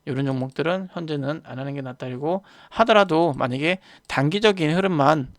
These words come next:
체크를 하셔야 되는 거죠. 지금 요런, 여기가 추세네요. 여기 이탈하면 지켜봐야 되는 거죠. 그리고 이거 보시면은 이렇게 떨어지고 있는 날에 보면은 분봉에서도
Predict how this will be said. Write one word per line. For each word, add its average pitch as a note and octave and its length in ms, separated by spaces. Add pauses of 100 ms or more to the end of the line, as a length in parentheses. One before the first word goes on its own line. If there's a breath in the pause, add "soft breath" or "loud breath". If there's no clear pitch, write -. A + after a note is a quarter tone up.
(400 soft breath)
체크를 G#3 680
하셔야 F#3 340
되는 C#3+ 200
거죠. B2 400
지금 E3+ 300
요런, C#3 260
여기가 E3 260
추세네요. D3 600
여기 D3 140
이탈하면 D3 480 (800 soft breath)
지켜봐야 C3+ 400
되는 D3 180
거죠. A#2 300 (1200)
그리고 C#3+ 460
이거 F3 160
보시면은 E3+ 640 (180 soft breath)
이렇게 D3+ 180
떨어지고 G3+ 520
있는 F#3 240
날에 C#3 320
보면은 C#3 520 (1500 loud breath)
분봉에서도 E3+ 640